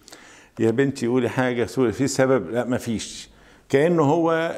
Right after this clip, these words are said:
مطلوب منه إنه يتنبأ بما أصابها من تعب. لا، لازم يكون في حوار، حتى لو الإنسان مش قادر يتكلم دلوقتي، يقول: "أنا بعد شوية ههدى وأتكلم، هفكر وأتكلم، هرتب أفكاري وأتكلم". لكن الصمت التام أو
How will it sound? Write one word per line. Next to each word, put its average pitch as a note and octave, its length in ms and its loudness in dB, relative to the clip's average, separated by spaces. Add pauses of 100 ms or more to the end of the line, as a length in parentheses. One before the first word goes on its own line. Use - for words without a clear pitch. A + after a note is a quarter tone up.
(160)
مطلوب B2 540 -2
منه D3 260 2
إنه B2 180 4
يتنبأ C3 800 0 (400)
بما B2 560 0
أصابها C3 640 0 (200)
من B2 260 -4
تعب. A#2 380 -4 (220)
لا، F3 240 -4
لازم E3 340 -2
يكون D#3+ 220 -6
في D#3+ 180 -6
حوار، D3 500 -2 (160)
حتى D3 240 -4
لو B2+ 160 0
الإنسان B2+ 400 -4
مش A#2+ 180 -4
قادر B2 200 0
يتكلم B2 420 0
دلوقتي، B2 260 0
يقول: D#3+ 140 -2
"أنا D3 120 0
بعد B2+ 200 0
شوية C3 340 -2
ههدى C3 200 -4
وأتكلم، A2+ 500 -4
هفكر D#3+ 420 -2
وأتكلم، C#3 520 -2 (320)
هرتب D3+ 420 -2
أفكاري D#3 480 -4
وأتكلم". C#3+ 500 -4 (260)
لكن B2 340 -2
الصمت D#3 480 -4
التام C3 560 -2 (380)
أو F#3+ 320 0